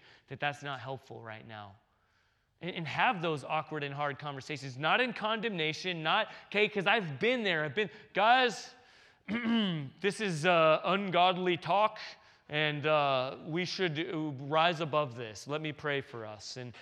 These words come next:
you know, and then everyone's, right, and it's like, no, that's not what it's all about. It's about reminding one another, lovingly spurring one another on to,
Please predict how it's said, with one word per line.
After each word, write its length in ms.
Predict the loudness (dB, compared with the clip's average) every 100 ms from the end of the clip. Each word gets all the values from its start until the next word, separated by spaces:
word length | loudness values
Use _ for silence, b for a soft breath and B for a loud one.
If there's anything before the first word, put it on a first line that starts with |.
| B
you 100 | -2
know, 140 | 2 2
and 100 | 2
then 140 | 4
everyone's, 400 | 4 4 0 0
right, 240 | 0 2 2
and 140 | 0
it's 180 | -2 0
like, 160 | -2 -2 B B
no, 240 | 0 2
that's 240 | 4 2 2
not 220 | -2 0
what 140 | -2
it's 160 | -2 -2
all 120 | -2
about. 320 | 0 0 0
It's 140 | -2 -6
about 280 | -2 0
reminding 600 | 0 -4 -2 0 0 -2 -2
one 140 | -4
another, 340 | -4 -4 -4
lovingly 560 | -2 -2 -2 -4 -4 -6
spurring 560 | -8 -8 -4 -2 -4 -4
one 140 | -4
another 380 | -4 -6 -6 -4
on 260 | -4 -4
to, 240 | -6 -6